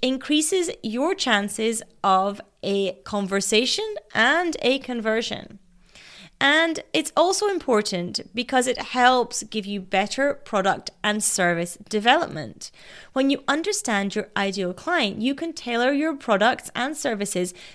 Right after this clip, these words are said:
to meet their specific needs and preferences.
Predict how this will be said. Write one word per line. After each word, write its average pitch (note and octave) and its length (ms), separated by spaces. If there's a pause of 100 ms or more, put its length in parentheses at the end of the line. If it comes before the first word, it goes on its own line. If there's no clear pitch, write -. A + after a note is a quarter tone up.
to B3+ 120
meet B3 440
their G3+ 260
specific G#3+ 600
needs F3 420
and A3+ 180
preferences. - 760